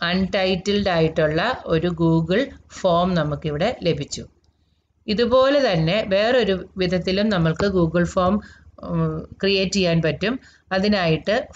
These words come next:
ഫോംസ് ഡോട്ട് ഗൂഗിൾ ഡോട്ട് കോം എന്ന സൈറ്റ് എടുക്കുക. ഇതിനുള്ളിൽ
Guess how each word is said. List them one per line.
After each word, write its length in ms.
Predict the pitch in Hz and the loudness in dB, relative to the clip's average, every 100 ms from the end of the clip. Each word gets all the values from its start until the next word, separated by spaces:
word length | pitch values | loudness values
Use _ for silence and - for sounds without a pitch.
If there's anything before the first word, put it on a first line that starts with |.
| - | -2
ഫോംസ് 580 | 208 208 226 269 285 - 180 | 2 4 2 0 -6 -10 -4
ഡോട്ട് 320 | 175 175 190 190 185 185 | 0 2 0 -4 -4 2
ഗൂഗിൾ 380 | 202 208 208 233 175 | 4 2 0 -2 0
ഡോട്ട് 280 | 175 175 175 - | 0 0 -4 0
കോം 240 | 180 180 175 | 2 2 0
എന്ന 140 | 151 170 - | 0 -4 -2
സൈറ്റ് 340 | 165 147 165 | -2 -2 -2
എടുക്കുക. 300 | 147 - 147 156 269 - _ _ _ _ _ _ _ _ _ _ _ _ _ _ _ _ _ - | -2 -4 -2 0 0 -6 _ _ _ _ _ _ _ _ _ _ _ _ _ _ _ _ _ -6
ഇതിനുള്ളിൽ 520 | 220 233 233 190 180 | 0 2 2 2 2